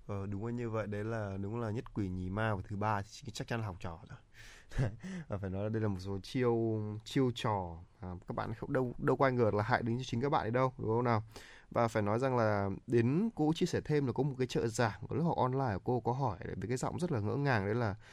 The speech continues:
"Sao cô khác quá, bài giảng không được như trên lớp." Thì lúc đó thì cô Hương Thảo đã cố gắng mọi cách để khắc phục, như là dùng trò chơi này, à, giao lưu này,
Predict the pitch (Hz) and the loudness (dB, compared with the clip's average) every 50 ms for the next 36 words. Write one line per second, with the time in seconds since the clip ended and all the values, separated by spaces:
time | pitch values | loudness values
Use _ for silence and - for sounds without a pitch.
0 | - - - - - - 151 - 160 147 - - 185 185 - - 127 117 110 113 | -20 -20 -18 -6 -2 -2 2 2 2 2 4 2 0 0 0 0 0 0 2 0
1 | 135 - - - _ - 113 104 101 98 - 110 95 98 - - 139 120 110 110 | -2 -6 -10 -10 _ 0 0 0 0 0 -2 -2 -4 -4 -4 -4 -4 -2 0 0
2 | 113 113 - 127 117 120 139 170 196 - - - - - - - - - - - | -2 0 0 0 2 2 2 2 2 0 -6 -14 -20 -20 -20 -20 -20 -20 -20 -20
3 | _ _ - - 120 113 110 107 104 - - - 170 175 - - 120 156 - 139 | _ _ -2 2 4 4 6 4 2 0 0 2 2 4 4 4 2 2 2 2
4 | 120 113 107 107 104 98 - - - - - 160 160 165 151 147 - 160 113 87 | 2 2 2 2 0 -2 -4 -6 -6 0 4 6 6 6 4 2 0 0 2 2
5 | 87 101 110 - 117 113 110 117 131 151 127 82 - - 185 202 - 95 - 170 | 2 0 0 2 2 4 4 4 2 2 0 -2 0 -2 -2 -2 -2 -4 -4 -4
6 | 175 - - 135 104 - - 120 123 120 110 101 98 101 98 95 - 95 95 - | -6 0 0 0 0 0 -2 -2 0 0 0 0 0 -2 -2 -2 -4 -4 -6 0
7 | - 143 139 139 131 117 107 101 - - - - - - - 90 92 95 92 107 | 2 4 6 6 6 6 4 2 -2 -6 -14 -20 -20 -16 -8 -4 -4 -4 -2 -2
8 | 123 123 135 147 151 160 160 151 139 120 110 | 0 2 2 4 6 6 6 6 6 4 4